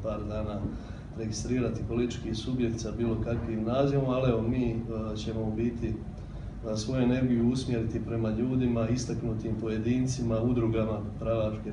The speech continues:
provi-, provenijencije i pokupiti, okupi-, e, pokupiti te ljude i te glave, da je, jel, u jedan, u jedan s-, snažan politički blok koji bi trebao rezultirati, ovaj,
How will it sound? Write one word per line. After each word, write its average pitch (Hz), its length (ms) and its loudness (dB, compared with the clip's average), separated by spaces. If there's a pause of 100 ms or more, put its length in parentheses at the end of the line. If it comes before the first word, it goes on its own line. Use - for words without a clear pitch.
provi-, 107 280 -2 (180)
provenijencije 107 1000 -2 (680)
i 110 160 -2
pokupiti, 117 540 0
okupi-, 113 680 -2
e, 113 100 -2
pokupiti 127 600 -4 (100)
te 127 200 0
ljude 113 340 2
i 107 80 -2
te 113 200 2
glave, 110 420 4
da 107 100 -4
je, 110 180 -4
jel, 107 220 -2
u 104 40 -4
jedan, 107 260 0 (120)
u - 20 -4
jedan 113 260 0
s-, - 240 -6
snažan 113 540 2
politički 107 580 -2 (460)
blok 135 260 6 (140)
koji 120 180 4
bi 113 140 2
trebao 113 520 4
rezultirati, 110 920 0 (720)
ovaj, 107 420 2